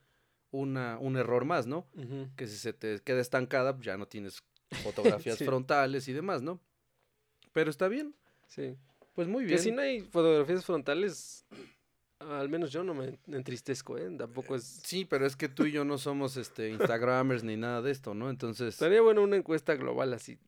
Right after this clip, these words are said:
Speaker 2: ¿De
Speaker 1: Mm.
Speaker 2: verdad te importan mucho las selfies?
Speaker 1: Yo
Speaker 2: ¿Sí o
Speaker 1: creo
Speaker 2: no?
Speaker 1: que va a ganar que sí.
Speaker 2: ¿Sí?
Speaker 1: Sí, yo creo que sí.
Speaker 2: Guau.
Speaker 1: Sí, como, como, como dijiste ahorita, o sea... La, la, el ranking viene para gente, por la gente normal, la gente que
Speaker 2: Mm.
Speaker 1: solo quiere saber pantallas y lo más,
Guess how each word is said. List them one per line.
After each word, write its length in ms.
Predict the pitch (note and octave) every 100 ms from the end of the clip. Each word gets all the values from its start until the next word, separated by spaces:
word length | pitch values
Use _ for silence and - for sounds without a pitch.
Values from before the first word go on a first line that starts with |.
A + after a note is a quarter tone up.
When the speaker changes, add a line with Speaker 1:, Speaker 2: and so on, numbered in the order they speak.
| _
Speaker 2:
¿De 240 | - D#3 C#3+
Speaker 1:
Mm. 20 |
Speaker 2:
verdad 240 | D3+ G#3
te 80 | G3+
importan 360 | E3+ D#3+ D#3+ D3+
mucho 220 | D3 -
las 140 | B2+ A#2
selfies? 380 | C#3 C#3 A3+ -
Speaker 1:
Yo 160 | F3 F#3
Speaker 2:
¿Sí 40 |
o 20 |
Speaker 1:
creo 120 | E3+ D#3+
Speaker 2:
no? 60 |
Speaker 1:
que 80 | D3+
va 180 | C3 B2
a 40 |
ganar 380 | A2+ A2 G#2+ G2+
que 120 | - G#2
sí. 200 | G2 F#2+
Speaker 2:
¿Sí? 340 | - C3+ D3
Speaker 1:
Sí, 320 | - D3 B2+ A2
yo 160 | B2+
creo 160 | B2+ G#2+
que 100 | -
sí. 180 | - - _
Speaker 2:
Guau. 460 | G#2 G#2+ - - - _ _
Speaker 1:
Sí, 220 | - D#3 D3
como, 260 | D#3 D3+
como, 300 | D#3+ D#3 D3+ -
como 260 | C#3+ D3 D3+
dijiste 360 | D3 G3+ A3
ahorita, 280 | A#3 C4 A2+
o 40 |
sea... 260 | G2+ B2+ A2 _ _ _ _
La, 720 | C#3 A#2 A#2 A#2 A#2 A#2 A#2+ -
la, 600 | C3 A#2 A2 A#2 A2+ A#2+ -
el 380 | B2 A#2+ A#2
ranking 420 | A#2+ C#3 C3+ E3 C#3
viene 320 | C3 C3+ C3+
para 460 | C3 G#2+ G2+ G2+ G2+
gente, 540 | B2+ A2+ C3 A#2 G2+ - _ _ -
por 180 | F3+
la 100 | D#3+ C3
gente 260 | D3 D#3+
normal, 420 | C#3+ B2+ B2+ B2
la 80 | B2+
gente 300 | A#2 A2+ B2
que 120 | C3
Speaker 2:
Mm. 40 | G#2
Speaker 1:
solo 300 | B2+ A#2+ A2+
quiere 220 | B2+ A#2
saber 360 | A2+ G#2+ A2+ A2+
pantallas 680 | A2 G2+ A2+ A2 G#2+ G#2
y 40 | A#2+
lo 120 | B2
más, 460 | C3+ C3+ - -